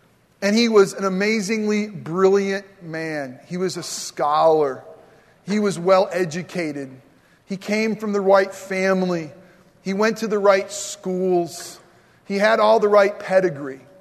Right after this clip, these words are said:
But what Paul really wanted that the Holy Spirit would use in his ministry to massage into the life of the church,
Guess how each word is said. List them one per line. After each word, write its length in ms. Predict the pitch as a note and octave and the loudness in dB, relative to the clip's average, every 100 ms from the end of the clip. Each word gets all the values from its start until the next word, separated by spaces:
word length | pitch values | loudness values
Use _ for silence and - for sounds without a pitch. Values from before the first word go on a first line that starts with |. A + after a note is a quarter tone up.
| _ _ _ _ _ _ _ _ _ _ D#3 | _ _ _ _ _ _ _ _ _ _ -2
But 160 | G3 | 2
what 200 | G#3 G#3+ | 2 0
Paul 800 | - G#3 A#3+ B3 B3 A#3+ A3 E3 | -4 0 2 4 4 2 0 -4
really 480 | F3 A3+ A#3+ A#3 G#3+ | 0 0 2 0 -2
wanted 800 | G#3+ F#3 G3+ G#3+ G3 E3 D3 - | -4 -2 2 2 2 -2 -6 -8
that 100 | F3+ | -4
the 100 | G3 | -2
Holy 360 | F3+ A3 A3 G3+ | 4 4 4 -2
Spirit 480 | - G#3+ G#3 G3 | -4 0 2 2
would 200 | G3 F3+ | 0 -6
use 380 | E3 G3+ G#3 F3+ | -4 -2 -2 -4
in 120 | G3 | -6
his 260 | F3 G#3 E3+ | -2 -2 -2
ministry 400 | G3 G3 - F#3+ | -4 -6 -6 -8
to 120 | F#3 | -6
massage 1000 | F3 E3+ E3 - - G3 G#3 G#3+ G#3+ - - - - | -6 -6 -6 -4 0 2 4 4 2 -2 -10 -8 -2
into 360 | G#3 G3 G#3 | -2 -2 -4
the 120 | F3 | -4
life 480 | F3+ F3 G3 G#3+ G3+ | 0 2 4 4 2
of 180 | G3 D#3+ | -6 -6
the 80 | E3+ | -8
church, 800 | - - G#3 F#3 - - - | -4 4 6 6 2 -12 -12